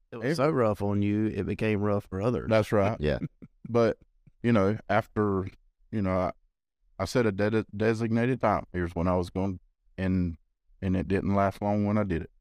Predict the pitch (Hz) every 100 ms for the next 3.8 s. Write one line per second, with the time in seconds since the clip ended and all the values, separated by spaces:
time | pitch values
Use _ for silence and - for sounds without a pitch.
0 | _ _ _ _ _ 101 95 101 98 101
1 | 98 101 113 113 160 - 90 73 - _
2 | _ _ _ _ - 107 90 95 95 92
3 | 95 104 104 110 135 120 90